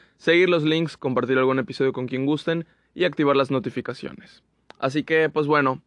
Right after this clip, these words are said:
vamos a empezar. El día de hoy, el día de hoy no tenemos algún episodio de edición Halloween. Entonces, pues nada más, vamos a hacer un,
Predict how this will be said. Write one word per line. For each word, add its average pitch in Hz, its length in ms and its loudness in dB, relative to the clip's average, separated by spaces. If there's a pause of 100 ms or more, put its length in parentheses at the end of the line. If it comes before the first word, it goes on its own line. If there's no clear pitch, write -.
(440)
vamos 139 300 0
a - 20 2
empezar. 160 420 2
El 151 120 4
día 151 160 4
de 156 80 4
hoy, 156 140 4
el 143 100 2
día 143 120 4
de 139 60 4
hoy 139 120 2
no 139 120 0
tenemos 131 1040 0
algún 123 380 0
episodio 127 500 -2
de 120 240 0
edición 120 460 -2
Halloween. 139 600 -2 (640)
Entonces, 127 840 -2
pues 120 220 -18
nada 120 180 -2
más, 113 240 -6
vamos 123 340 -2
a 123 40 -8
hacer 127 240 0
un, 127 360 -4